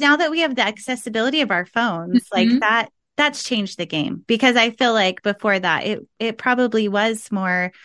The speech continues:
Speaker 1: that you needed that broker, that someone in between, someone to negotiate these deals and making the calls or whatever. I mean, I, that's something that is,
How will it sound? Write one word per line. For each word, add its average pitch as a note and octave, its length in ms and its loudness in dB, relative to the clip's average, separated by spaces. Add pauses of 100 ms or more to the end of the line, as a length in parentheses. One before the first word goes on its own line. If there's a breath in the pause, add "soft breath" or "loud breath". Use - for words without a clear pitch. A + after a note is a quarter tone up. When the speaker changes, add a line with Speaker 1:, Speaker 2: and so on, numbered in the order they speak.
(180 soft breath)
Speaker 1:
that A3 100 2
you A#3+ 180 2
needed A3 340 0
that F3+ 220 -2
broker, F#3 340 0
that F#3 220 -2
someone F#3+ 340 -4
in F#3 120 -4
between, F#3 480 -4
someone F#3 420 -2
to F#3 420 -2 (340 soft breath)
negotiate G3+ 760 0
these G3+ 240 -2
deals G3 340 2
and F#3 140 -2
making G#3+ 280 0
the G3+ 80 -2
calls G3+ 300 2
or F#3 80 -2
whatever. F#3 580 0
I A3 140 -4
mean, G#3+ 180 -2
I, G#3 160 -2
that's G3+ 280 -2
something G3 380 -6
that F#3 200 0
is, F#3 260 -6